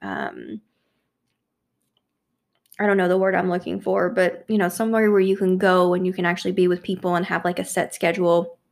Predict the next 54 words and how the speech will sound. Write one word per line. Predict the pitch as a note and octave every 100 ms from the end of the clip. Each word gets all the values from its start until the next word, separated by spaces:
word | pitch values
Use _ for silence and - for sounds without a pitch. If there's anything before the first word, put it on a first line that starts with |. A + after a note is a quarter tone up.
| _ _ _ _ - _
then | A3 G#3
you | G#3+
might | F#3 F#3
look | F#3+
for | - F#3
a |
meditation | F3+ F3 E3+ E3 F3+ F3+ F3+
center. | F#3 E3+ F3 - - - - _
And, | F3+ E3+ E3+
um, | - - - - - - -
I'll | G3+ G#3
link | G3 G3
up, | F3+ - - -
I'll | G3 G3+
link | G3+
up | F#3 F#3
the | F3+
one | F3+
that's | F3+ E3+
here | - F3+
in | F3
Louisville | F#3 F3 G3+ G#3+
for | G#3
anybody | G3+ F#3+ F#3 F#3
who | F#3+
wants | F#3+ -
to | -
check | - - -
that | C#2+ -
out. | C2+ -
So | A3+
that's, | C4 C4+ - - - - -
that's | D4+ D#4
an | B3
option | G3+ - G3
too. | F#3 - F#3+ G#3 - _ _ _ _ _ _ _ _ -
So | C4
just | D4 G4
know | B3+ A3 A3+
that | A3 G3+
regardless | G#3 A3 A#3 A#3 A#3 A3+
of |
if | G#3 G#3
you're | G3+
doing | G3 F#3+
a | G3
guided | B3+ C4 B3
meditation | A#3 A#3 A#3+ A#3+ A3+
or | G#3+
you're | G#3
doing | B3 C#4 B3+
a |
self | B3+ G#3+
meditation, | G#3+ G#3 G#3 G#3 G#3 G#3 G#3